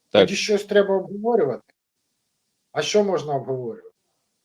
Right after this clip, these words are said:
Speaker 2: Ну, поставили воза попереду коня. От обговорюють те, що буде, коли наступить можливий мир.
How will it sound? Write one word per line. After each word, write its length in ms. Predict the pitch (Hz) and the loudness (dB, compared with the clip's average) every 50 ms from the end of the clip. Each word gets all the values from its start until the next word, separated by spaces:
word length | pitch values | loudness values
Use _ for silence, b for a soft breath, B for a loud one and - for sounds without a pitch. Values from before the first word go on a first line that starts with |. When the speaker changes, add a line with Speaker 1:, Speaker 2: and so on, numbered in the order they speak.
| _ _ | _ _
Speaker 2:
Ну, 100 | - 175 | -18 -6
поставили 1040 | 180 196 202 202 - 170 185 202 208 214 208 196 185 180 175 170 165 160 156 151 151 147 143 143 | -2 -2 -2 0 2 2 4 4 4 4 2 2 2 0 0 0 0 0 0 0 0 -2 -2 -4
воза 360 | 139 139 143 165 175 160 190 180 | -6 -6 -4 -2 -2 -2 -2 -4
попереду 520 | 175 151 143 - 160 160 156 151 147 143 | -8 -8 -8 -4 -4 -2 -2 -4 -6 -8
коня. 360 | 143 143 135 123 127 120 117 - _ _ _ _ _ _ _ _ _ _ _ _ - | -10 -10 -10 -10 -12 -14 -16 -18 _ _ _ _ _ _ _ _ _ _ _ _ -12
От 220 | - 170 185 180 | -10 -6 -2 -2
обговорюють 600 | 208 175 147 175 180 175 180 185 180 165 160 156 - | 0 0 2 2 2 2 2 2 0 0 -4 -6 -4
те, 180 | - 185 202 | -2 0 0
що 280 | 196 - - 156 151 - _ _ _ _ _ _ _ _ _ _ 127 127 113 - _ _ _ _ _ | 0 0 -2 -4 -4 -6 _ _ _ _ _ _ _ _ _ _ -18 -18 -18 -20 _ _ _ _ _
буде, 340 | 123 165 190 202 - 190 | -8 -4 -4 -2 0 -2
коли 300 | - - - 147 147 165 | -2 0 0 0 0 -2
наступить 520 | 160 156 151 - - - 180 180 - 165 147 | -4 -4 -6 -6 -8 -10 -10 -6 -4 -4 -4
можливий 500 | 135 135 131 127 131 147 147 135 131 123 | -2 -4 -6 -4 -4 -6 -4 -4 -6 -8
мир. 160 | 113 104 101 | -10 -14 -18